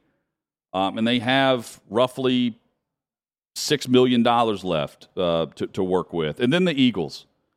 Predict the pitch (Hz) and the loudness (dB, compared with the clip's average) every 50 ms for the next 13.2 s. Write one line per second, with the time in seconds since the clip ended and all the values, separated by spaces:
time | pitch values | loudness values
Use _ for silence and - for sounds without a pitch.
0 | _ _ _ _ _ _ _ _ _ _ - 135 147 160 175 175 143 131 143 135 | _ _ _ _ _ _ _ _ _ _ 0 2 2 2 2 0 -2 -2 0 0
1 | 131 127 123 120 113 110 104 _ _ _ _ _ _ _ _ - 139 147 165 160 | 0 2 2 0 0 -2 -8 _ _ _ _ _ _ _ _ -4 0 0 0 0
2 | 147 151 165 160 151 147 135 - - - - _ _ - 104 110 131 131 123 110 | 2 2 0 0 0 -2 -6 -14 -16 -16 -20 _ _ 0 4 4 6 6 4 4
3 | 95 87 87 90 87 - 113 117 120 120 117 113 107 92 - 113 113 104 101 95 | 2 0 0 -2 -2 -2 -2 -2 0 0 0 0 -2 -4 -4 -2 -2 0 0 0
4 | 92 92 80 85 78 76 - - 73 67 62 - - _ _ _ _ _ _ _ | -2 -2 -4 -6 -8 -8 -8 -10 -12 -12 -12 -14 -18 _ _ _ _ _ _ _
5 | _ _ _ _ - 101 104 104 101 101 101 98 98 95 95 87 - - _ _ | _ _ _ _ -8 -6 -4 -4 -2 -2 -2 -2 -2 -4 -4 -6 -10 -14 _ _
6 | _ _ 104 107 117 131 143 143 139 135 120 113 110 107 113 120 123 - 117 110 | _ _ 0 2 4 4 4 4 4 4 4 2 2 2 2 2 0 0 -2 0
7 | 113 120 117 - 110 104 92 90 101 113 113 107 98 85 110 113 110 98 - - | 0 0 0 0 -2 -2 -2 0 2 2 2 2 0 -2 -2 -2 -2 -2 -4 -6
8 | - 95 98 104 101 82 73 73 - - - _ _ _ _ _ _ _ _ _ | -4 0 2 2 2 0 -2 -4 -8 -10 -20 _ _ _ _ _ _ _ _ _
9 | - 101 110 120 120 117 117 110 95 - - 107 110 120 110 95 - _ _ 101 | 0 4 4 6 6 6 4 2 0 -2 0 2 2 2 2 -2 -6 _ _ -2
10 | 101 101 120 123 110 98 - 117 120 117 110 107 92 90 87 - 107 101 98 - | 0 0 2 0 -2 -2 -2 0 0 0 0 -2 -4 -6 -4 -2 -2 -2 -4 -4
11 | - - 85 82 - - - - - 110 104 - - 107 107 98 87 95 92 98 | -6 -6 -4 -4 -4 -6 -12 -10 -4 -4 -4 -4 -2 -2 -2 -2 0 0 0 0
12 | 95 90 85 92 101 104 98 82 76 76 76 - - - 107 98 92 - - - | 0 0 2 2 2 0 0 0 -2 -4 -6 -6 -4 -2 0 0 0 0 -4 -8
13 | 65 67 67 - | -14 -14 -14 -14